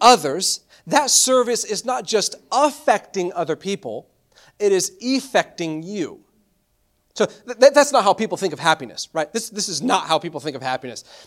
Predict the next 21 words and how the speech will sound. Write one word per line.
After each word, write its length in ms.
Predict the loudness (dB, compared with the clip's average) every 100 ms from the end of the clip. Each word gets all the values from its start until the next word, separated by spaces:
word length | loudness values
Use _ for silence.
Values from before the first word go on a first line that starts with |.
| _ -20 _
There, 300 | 0 8 8
that, 340 | 8 0 0 2
that's 180 | 0 2
not 200 | 2 4
where 120 | 0
people 320 | 0 -4 -2
look 180 | -2 -2
for 120 | -4
happiness. 560 | -4 -6 -12 -16 -18 -18 _ 0
We 80 | 2
don't 120 | 4
look 160 | 2
for 80 | 0
happiness 460 | 0 0 2 -4 -4
in 60 |
serving 340 | -4 -4 -4 -6
other 120 | -6
people. 380 | -8 -10 -12 -20 _ _ _ -8 -4
It's 140 | 6
not 180 | 6 8
like 280 | 6 4